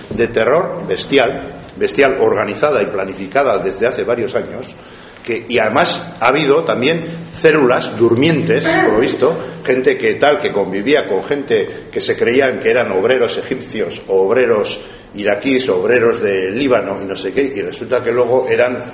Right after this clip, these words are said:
eh, células durmientes que en un momento dado empiezan a, se arman y empiezan a llevar sus consignas y a mover todo el cotarro.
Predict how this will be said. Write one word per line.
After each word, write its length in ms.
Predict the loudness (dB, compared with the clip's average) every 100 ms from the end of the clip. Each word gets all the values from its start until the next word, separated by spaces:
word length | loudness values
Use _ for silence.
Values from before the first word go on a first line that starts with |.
| -12 -12 -10 -6
eh, 160 | -4 0
células 420 | 0 2 2 2
durmientes 540 | 0 0 0 2 2
que 120 | 2 -2
en 60 |
un 60 | -2
momento 380 | -2 -2 0 2
dado 240 | 2 0
empiezan 380 | -4 -4 -2 -2
a, 540 | 0 0 0 -2 -6 -4
se 160 | 2
arman 400 | 4 4 2 0 -6 -12 -8
y 100 | -8
empiezan 460 | 0 0 2 -2 0
a 300 | -2 -2 -4
llevar 320 | 0 0 0
sus 220 | -2 -2
consignas 560 | -4 -2 -2 0 0 0
y 60 |
a 100 | -6
mover 360 | -6 -2 0 0
todo 200 | -2 -4
el 60 | -6
cotarro. 400 | -10 -12 -14